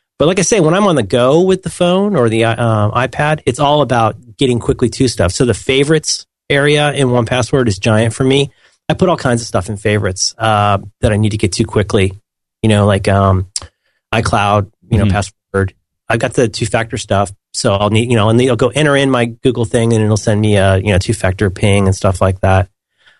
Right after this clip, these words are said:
Speaker 1: Um, I don't know. I think there's a lot of apps out there. I think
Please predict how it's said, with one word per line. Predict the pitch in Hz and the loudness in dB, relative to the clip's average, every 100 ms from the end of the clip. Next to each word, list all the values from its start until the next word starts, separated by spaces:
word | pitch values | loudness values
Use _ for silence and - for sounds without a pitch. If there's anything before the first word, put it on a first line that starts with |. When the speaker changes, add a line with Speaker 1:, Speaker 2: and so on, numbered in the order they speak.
| _ | _
Speaker 1:
Um, | - 131 120 110 110 - - | -2 2 2 0 -4 -12 -4
I | 240 | 2
don't | 339 | 4
know. | 339 | 4
I | 214 175 | 2 0
think | 269 269 - | 0 -2 0
there's | 208 175 | 0 0
a | |
lot | 143 147 202 | -2 -2 -2
of | |
apps | 175 165 - | -2 -4 -2
out | 143 151 | -2 -2
there. | 131 113 | -2 -2
I | 120 | -2
think | 127 214 - | -2 -4 -6